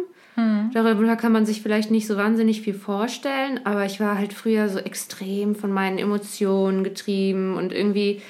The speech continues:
Speaker 2: sehr unruhig. Ich wusste nicht, wohin soll ich und alles. Und, äh, gerade so Mitte bis Ende der Zwanziger habe ich mich mehr und mehr halt mit mir selbst so angefangen zu beschäftigen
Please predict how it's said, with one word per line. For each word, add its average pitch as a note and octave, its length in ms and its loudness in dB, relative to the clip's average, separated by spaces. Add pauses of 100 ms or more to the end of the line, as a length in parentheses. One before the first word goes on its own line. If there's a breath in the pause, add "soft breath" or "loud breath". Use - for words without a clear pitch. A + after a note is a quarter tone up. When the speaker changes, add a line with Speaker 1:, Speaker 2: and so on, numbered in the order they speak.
(260 loud breath)
Speaker 2:
sehr A3 520 2
unruhig. G#3+ 800 6
Ich G#3+ 160 -2
wusste A3 260 0
nicht, G#3+ 220 2
wohin G3 460 2
soll G3 200 0
ich G3 180 -2
und F3+ 120 -6
alles. G#3 420 0
Und, G3 360 -2 (720 loud breath)
äh, G3 560 0 (600)
gerade G#3+ 680 2
so B3 160 2
Mitte B3+ 420 4
bis A3+ 160 -2
Ende A#3 260 2
der A#3 160 0
Zwanziger A#3 480 0
habe A3 120 2
ich G#3+ 100 -2
mich G3+ 180 0
mehr G3+ 180 0
und G3+ 100 0
mehr G3+ 160 2
halt G3+ 120 0
mit G3 140 -2
mir F3+ 100 -2 (200)
selbst E3+ 280 -8
so - 80 -10
angefangen E4 400 -6
zu - 120 -18
beschäftigen D#4+ 580 -4